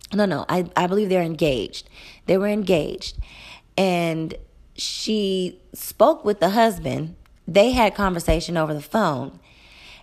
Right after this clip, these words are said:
And they had plans to meet the girl. The, they were gonna meet up. So she was assuming that she would meet them both. Well, the guy says, "Oh, no, I'm probably not gonna be there. I'm probably not gonna be there.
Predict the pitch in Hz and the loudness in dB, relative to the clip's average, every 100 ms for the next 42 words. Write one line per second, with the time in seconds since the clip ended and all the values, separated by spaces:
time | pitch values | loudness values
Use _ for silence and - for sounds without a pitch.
0 | - 202 190 170 170 185 202 190 170 - | 0 2 4 2 4 4 4 0 -2 -2
1 | 233 262 208 160 151 160 - - - 208 | 0 2 2 0 -2 -6 -12 -16 -6 -2
2 | 190 170 156 151 _ _ _ _ _ _ | 0 0 -2 -4 _ _ _ _ _ _
3 | _ - 202 247 185 - - _ _ 160 | _ -2 2 2 2 -2 -10 _ _ 2
4 | 180 175 220 214 190 196 175 202 233 247 | 2 4 2 2 2 0 0 0 2 4
5 | 208 - - - 165 165 262 262 214 185 | 4 2 -6 -2 -2 0 -2 0 2 2
6 | 170 165 165 - 180 180 160 156 208 185 | 2 0 -4 -4 -2 0 -2 -2 -2 -2
7 | 170 170 - 156 190 160 - - - - | -2 -4 -4 0 2 2 -2 -14 -20 -20
8 | - - - 196 196 175 160 156 - 180 | -20 -16 0 4 6 4 2 -2 -2 -2
9 | 165 208 262 175 143 151 - - - - | 2 4 6 4 2 -2 -6 -20 -16 -2
10 | - 175 160 160 208 214 180 156 147 180 | 4 4 4 2 2 2 0 0 0 0
11 | 214 170 165 156 147 147 160 139 131 - | 0 0 0 -2 -2 -2 -2 0 -2 -6
12 | - - - - 185 196 170 160 156 151 | -16 -20 -6 -2 0 2 0 0 -2 -2
13 | 160 147 143 | 0 0 0